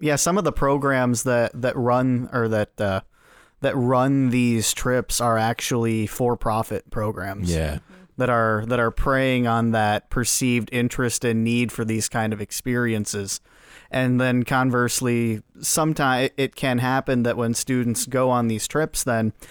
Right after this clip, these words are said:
Speaker 1: that they've paid money for to go and relocate themselves halfway around the world, there might be a sense of, you know, "I've paid for this right to be here. You know, I'm, I may be entitled to do this, this, or this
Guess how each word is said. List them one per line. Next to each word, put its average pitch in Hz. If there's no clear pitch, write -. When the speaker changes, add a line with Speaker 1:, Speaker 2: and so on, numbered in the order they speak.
Speaker 1:
that 135
they've 120
paid 135
money 135
for 120
to 117
go 123
and 117
relocate 120
themselves 113
halfway 120
around 113
the 104
world, 120
there 123
might 120
be 120
a 113
sense 117
of, 107
you 123
know, 107
"I've 117
paid 135
for 127
this 110
right 120
to 117
be 127
here. 107
You 110
know, 107
I'm, 107
I 110
may 110
be 107
entitled 113
to 113
do 110
this, 104
this, 104
or 101
this 110